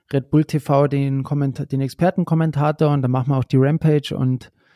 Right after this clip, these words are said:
da habe ich ja noch so ein bisschen ein Sprachrohr, zumindest für den, für das deutschsprachige Publikum und da kann man schon, glaub ich, sehr sensibel,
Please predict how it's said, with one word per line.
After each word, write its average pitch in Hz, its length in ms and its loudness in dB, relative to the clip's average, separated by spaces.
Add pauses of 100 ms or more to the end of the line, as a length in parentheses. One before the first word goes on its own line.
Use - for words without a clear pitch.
(840)
da 131 140 4
habe 147 180 4
ich 156 140 0
ja 151 180 4
noch 147 220 2
so - 160 -2
ein - 20 -6
bisschen 160 220 0
ein 147 140 -2
Sprachrohr, 147 720 2
zumindest 135 440 -2
für 139 140 -2
den, 131 260 0
für - 180 -8
das 127 180 -6
deutschsprachige 135 680 0
Publikum 156 640 0
und 131 320 -2
da 131 100 -4
kann 131 160 -4
man 131 160 -2
schon, 131 320 -2 (580)
glaub 123 260 2
ich, - 320 -4
sehr 127 220 0
sensibel, 147 800 4